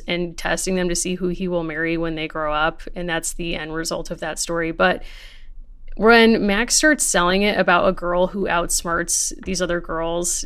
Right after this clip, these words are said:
to solve a riddle posed by the Tsar, Rebecca gets up from the table unprompted to act it out with him. And it's just, like, such a beautiful moment of, like,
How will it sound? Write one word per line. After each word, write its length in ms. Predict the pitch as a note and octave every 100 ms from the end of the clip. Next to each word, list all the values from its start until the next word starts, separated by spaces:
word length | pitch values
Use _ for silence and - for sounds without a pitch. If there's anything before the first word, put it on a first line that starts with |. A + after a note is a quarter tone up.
| -
to 440 | - G3 F#3 F3
solve 360 | - F#3+ E3 E3+
a 60 |
riddle 300 | E3 D#3+ E3
posed 300 | E3+ F3 E3+
by 140 | E3+ D#3+
the 100 | D#3
Tsar, 460 | D#3+ E3 E3 F3+ - - - - - - -
Rebecca 520 | - G3 A3+ C4+ E4+
gets 300 | B3+ A3 A#3
up 100 | C#4
from 160 | A#3+ B3
the 80 | G#3
table 300 | A3 G3 F3+
unprompted 480 | F3 F#3+ F#3 F3 E3+
to 100 | -
act 280 | E3+ F3
it 60 | E3+
out 200 | F3 E3+
with 160 | E3 -
him. 340 | D#3 - -
And 140 | - A#3
it's 120 | A#3
just, 180 | D4 -
like, 220 | F4+ -
such 320 | - C4+ C4
a 100 | E4+
beautiful 520 | - A3+ C4 C4+ A3+
moment 600 | G3+ F3+ F3+ B3 A3 F3
of, 140 | F3 F#3
like, 180 | F#3+